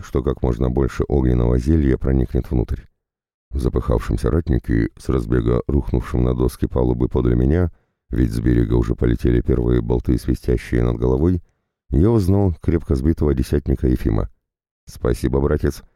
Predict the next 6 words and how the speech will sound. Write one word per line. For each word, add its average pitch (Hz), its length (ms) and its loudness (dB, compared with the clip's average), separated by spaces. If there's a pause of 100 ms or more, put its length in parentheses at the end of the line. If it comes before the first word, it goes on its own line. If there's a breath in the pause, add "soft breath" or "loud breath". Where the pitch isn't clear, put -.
(280)
Вои, 76 440 4 (260)
прячьтесь - 640 -2
за 73 160 0
бортами, 69 580 0 (100)
враг 76 320 0
стреляет". 69 600 0